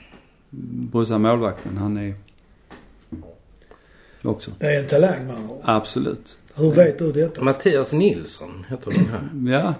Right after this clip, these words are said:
Speaker 1: men det stämmer det.
Speaker 3: Mm.
Speaker 1: Hur jag vet det här med Sarr? Jo, som sagt, i fjol vår, i fjol höstas var jag nere på en hel del, och sommar så var jag nere på en del träning,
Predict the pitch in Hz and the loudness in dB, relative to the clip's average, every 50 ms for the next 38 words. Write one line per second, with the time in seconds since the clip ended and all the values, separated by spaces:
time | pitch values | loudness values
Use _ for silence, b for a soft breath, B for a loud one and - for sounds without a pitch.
0 | - - 135 135 67 131 - 151 151 131 - - - - - - 113 113 117 123 | -8 -8 -6 -6 -4 -4 -4 -4 -4 -4 -4 -4 -6 -8 -8 -8 -4 0 4 6
1 | 156 180 180 196 190 180 165 156 170 165 156 156 - - 135 101 107 123 143 180 | 6 6 8 6 4 4 4 2 4 4 2 2 2 4 4 6 6 8 6 6
2 | 190 87 - - 82 104 139 127 139 147 151 165 143 - - 151 147 - 190 156 | 6 2 0 -6 -8 -8 -8 -6 -6 -2 0 0 0 0 -2 -4 -2 2 4 4
3 | 123 120 135 156 165 147 - 131 135 135 - 180 151 120 131 147 170 - - 131 | 4 4 4 2 2 2 2 2 2 4 4 4 4 4 4 4 2 2 -2 -4
4 | 117 - - 131 135 131 123 120 123 123 117 - 113 107 113 110 104 101 95 95 | -4 -4 -4 -4 -2 0 0 0 -2 -4 -6 -6 -8 -6 -6 -6 -6 -6 -8 -10
5 | - - - - 104 113 104 - - 120 113 107 - - - 120 110 107 107 107 | -12 -16 -18 -14 -10 -10 -8 -6 -4 -4 -2 -4 -4 -6 -8 -6 -6 -6 -6 -8
6 | 110 107 104 101 98 101 98 101 - - - 110 101 101 101 92 | -8 -10 -10 -10 -10 -10 -14 -16 -18 -12 -8 -6 -6 -6 -6 -10